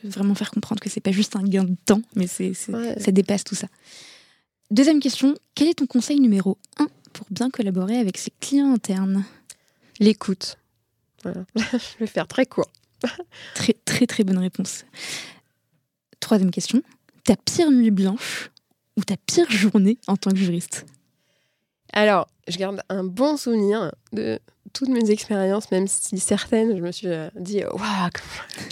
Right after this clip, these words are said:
Speaker 2: <laughs> j'ai sué, on va dire, sur des contrats ou dans
Speaker 1: Ouais.
Speaker 2: des situations. Ce que je peux raconter, peut-être, c'est, euh, euh, un, un, un vendredi soir, j'étais, euh, chez des copains, hein, pour un dîner, euh, je crois que c'était même, euh, l'anniversaire d'un copain.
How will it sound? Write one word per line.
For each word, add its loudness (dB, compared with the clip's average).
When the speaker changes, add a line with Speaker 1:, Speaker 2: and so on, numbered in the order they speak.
Speaker 2:
<laughs> -18
j'ai 0
sué, 2
on -2
va 0
dire, -4
sur -8
des -6
contrats -4
ou -4
dans 2
Speaker 1:
Ouais. 4
Speaker 2:
des 0
situations. -2
Ce -14
que 2
je -2
peux 0
raconter, 0
peut-être, -2
c'est, 0
euh, 0
euh, 0
un, -2
un, -6
un -2
vendredi 0
soir, 0
j'étais, 0
euh, -2
chez -4
des 2
copains, -2
hein, -10
pour -10
un -8
dîner, -6
euh, -12
je -18
crois -20
que -14
c'était -8
même, -4
euh, -12
l'anniversaire -4
d'un -4
copain. -8